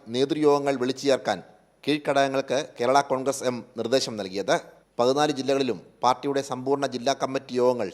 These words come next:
ചേരും. ഈ യോഗത്തിൽ നിയോജക മണ്ഡല കമ്മിറ്റികൾ ചേരുന്ന തീയതികൾ നിശ്ചയിക്കണം. നിയോജക മണ്ഡലം കമ്മിറ്റികൾ അതത് മണ്ഡലം തല സമ്പൂർണ്ണ നേതൃയോഗങ്ങൾ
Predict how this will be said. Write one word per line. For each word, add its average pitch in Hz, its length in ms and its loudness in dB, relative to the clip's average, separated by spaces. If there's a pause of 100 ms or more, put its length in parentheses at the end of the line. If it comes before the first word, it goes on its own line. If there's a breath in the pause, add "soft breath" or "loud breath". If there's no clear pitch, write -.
ചേരും. 98 240 -6 (680)
ഈ - 20 -4 (140)
യോഗത്തിൽ 131 340 0 (460)
നിയോജക 147 440 0
മണ്ഡല 143 240 -2
കമ്മിറ്റികൾ 139 480 -4
ചേരുന്ന 127 320 -2
തീയതികൾ 120 320 -4 (140)
നിശ്ചയിക്കണം. 104 520 -6 (840)
നിയോജക 180 420 2
മണ്ഡലം 175 260 2 (100)
കമ്മിറ്റികൾ 160 400 -2 (160)
അതത് 139 240 0
മണ്ഡലം 139 340 0
തല 143 100 2 (240)
സമ്പൂർണ്ണ 135 360 0 (100)
നേതൃയോഗങ്ങൾ 131 520 0